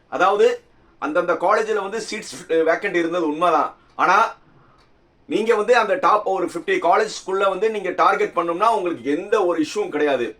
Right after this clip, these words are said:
ஏன்னா நீங்க வந்து, சார், நீங்க வந்து ஒரு பி டி எஃப் நீங்க வந்து ரவுண்ட் ஒன்ல டாப்பா பெர்ஃபார்ம் பண்ண காலேஜோட வந்து பி டி எஃப் நீங்க வச்சிட்டீங்க. நம்ம வந்து ஒரு டாப் ஒரு ஃபிஃப்டி காலேஜோ, ஹண்ட்ரட் காலேஜோ, even எந்த ரேஞ்சிலேருந்து நம்ம காலேஜ் எடுத்தாலும்,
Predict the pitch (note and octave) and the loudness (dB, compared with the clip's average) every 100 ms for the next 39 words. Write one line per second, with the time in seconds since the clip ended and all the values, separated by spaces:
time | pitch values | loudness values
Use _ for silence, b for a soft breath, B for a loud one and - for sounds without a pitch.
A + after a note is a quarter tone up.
0 | b b b C3+ F3 G3+ - _ _ C3+ | b b b -2 2 2 0 _ _ -6
1 | A3 A#3 A#3+ G#3 A#3+ B3 A3+ F#3 F3+ F#3 | -6 2 2 4 6 6 4 0 2 2
2 | F3+ F3 F#3+ F#3+ F3 E3 D3+ C#3 B2 E3 | 2 0 2 2 4 6 6 4 0 0
3 | F#3 F#3 G#3 G3+ E3+ D#3+ E3 G3+ F#3+ D#3+ | 2 2 0 -4 0 0 0 -2 2 4
4 | D3+ G3 F3+ E3+ E3+ F3 G3+ - b b | 4 0 -2 -2 2 2 2 -2 b b
5 | b - F3 F3+ F#3 F3 E3 F3+ F3 F3 | b 2 2 2 0 0 0 0 0 -2
6 | E3 E3 F3+ E3+ E3+ E3 D#3+ F#3 F3 F3+ | 0 2 2 2 0 0 -2 -4 -2 -2
7 | F3+ F#3+ E3+ D#3 G3 F3 E3 C#3 G2 - | -4 -4 -2 -2 -2 -2 0 -2 -4 -14
8 | b b - D3+ F3+ F#3 A3+ A3 G3+ F3+ | b b -10 -2 0 0 0 2 0 2
9 | E3+ E3+ F3 F#3 F3+ E3 D#3+ D3 F3 E3 | 0 4 2 2 2 2 2 0 -2 2
10 | D#3+ D#3+ D#3 D3 D3+ D#3 D3+ D3+ C3+ D#3 | 2 2 2 0 2 0 2 0 2 4
11 | D#3 D#3+ F3 D#3+ b b b C#3 E3 F3+ | 4 2 0 -2 b b b -4 2 2
12 | F#3+ F#3 F#3+ G3 F#3 D#3+ D#3+ F3+ D#3+ D#3+ | 2 -2 -4 -2 -2 2 2 2 0 2
13 | F3 E3+ G3+ - | 2 4 2 -2